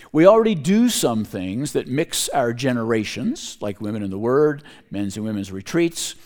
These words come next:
some worship services. We think there's great value to be had by getting generations together in meaningful relationships. Younger folks have a lot to teach us seniors about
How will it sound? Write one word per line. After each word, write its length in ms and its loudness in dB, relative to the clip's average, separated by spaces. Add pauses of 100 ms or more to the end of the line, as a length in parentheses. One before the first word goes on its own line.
(160)
some 200 -14
worship 340 -4
services. 600 -2 (420)
We 100 4
think 220 -2
there's 220 0
great 340 2
value 520 -4
to 120 -12
be 140 -12
had 380 -14 (360)
by 140 -2
getting 420 2
generations 760 -2
together 520 -6 (260)
in 300 -2
meaningful 720 -2
relationships. 1120 -8 (580)
Younger 320 2
folks 300 2
have 120 0
a 40 -2
lot 320 2
to 80 -2
teach 320 -6
us 180 -4
seniors 580 -6
about 460 -8